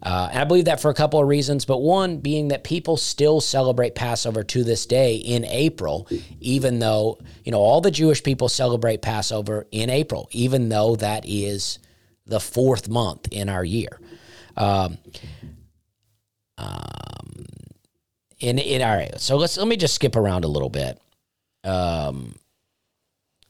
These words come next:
you know, it talks about getting a lamb on the tenth, tenth day of this month. You shall, uh,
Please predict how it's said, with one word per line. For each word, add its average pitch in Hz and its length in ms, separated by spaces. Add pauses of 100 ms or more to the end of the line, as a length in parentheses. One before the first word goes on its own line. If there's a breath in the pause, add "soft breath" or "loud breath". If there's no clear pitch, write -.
(120)
you 127 100
know, 117 60
it 113 80
talks 160 260
about 165 180
getting 160 220
a 160 60
lamb 147 420
on 127 100
the 120 60
tenth, - 580
tenth 143 340
day 147 260
of 135 100
this 127 220
month. 131 360
You 117 80
shall, 90 400 (140)
uh, 87 320